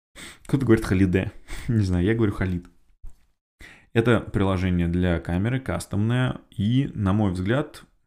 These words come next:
это лучшее приложение кастомное камеры, которое позволяет снимать в ро, э, на айфоне. Какое вообще только придумывали.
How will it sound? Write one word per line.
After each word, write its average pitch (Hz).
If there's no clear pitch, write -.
это 117
лучшее 113
приложение 87
кастомное 87
камеры, 92
которое -
позволяет 90
снимать 95
в -
ро, 156
э, 92
на 113
айфоне. 87
Какое 110
вообще 104
только -
придумывали. 90